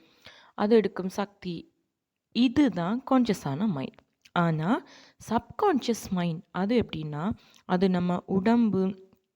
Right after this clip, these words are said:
ஓடுவதை போல பேக்ரவுண்டில் வேலை செஞ்சுட்டு இருக்கும். அதாவது நம்மளுடைய சுவாசம், நம்மளுடைய இதய துடிப்பு,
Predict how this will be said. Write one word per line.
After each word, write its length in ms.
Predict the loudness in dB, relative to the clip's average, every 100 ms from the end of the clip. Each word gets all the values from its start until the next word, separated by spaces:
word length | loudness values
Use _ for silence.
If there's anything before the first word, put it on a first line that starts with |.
| _ _ -4
ஓடுவதை 460 | 6 8 8 6 2
போல 520 | -2 -2 -2 0 -2 -2 -18 -18 0
பேக்ரவுண்டில் 680 | 0 2 0 0 0 -4 2
வேலை 280 | 6 6 4
செஞ்சுட்டு 300 | 0 -2 0
இருக்கும். 340 | 0 -2 -10 -10 -20 -20 -20
அதாவது 400 | -10 -8 -2 0
நம்மளுடைய 360 | 2 2 0 -2
சுவாசம், 760 | 0 0 0 -2 -2 -2 -2 -4
நம்மளுடைய 420 | -4 -2 -4 -6
இதய 360 | -6 -2 0 0
துடிப்பு, 680 | -2 -6 -6 -6 -4 -4